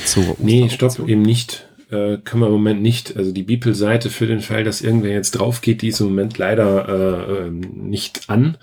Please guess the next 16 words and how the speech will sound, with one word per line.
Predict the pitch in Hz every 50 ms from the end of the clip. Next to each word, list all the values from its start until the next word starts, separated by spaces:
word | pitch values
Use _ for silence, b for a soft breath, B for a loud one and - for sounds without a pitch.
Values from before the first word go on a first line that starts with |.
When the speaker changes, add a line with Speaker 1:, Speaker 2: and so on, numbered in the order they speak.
| B B B B B B B B B B B B -
Speaker 2:
weil | 110 98
wir | 101
da | 98 95 95
jetzt | 101 101 - -
gerade | - - 98 101 104 104 107 104
ein | 98
paar | 98 - 101 98 95 95 98 92
Sachen | 98 107 104 - 104
überarbeiten. | - 113 98 98 90 - 101 113 113 92 85 85 90 - 113 120 123 120 B B B B B B B B B B
Äh, | - 98 95 92
deswegen | 92 95 107 104 98 98
also | 92 92 95
nicht | 98 110 117 120 - - 92
<laughs> |
wundern, | 90 80 87 87 - - 127 127 120 - - -
äh, | 95 104 113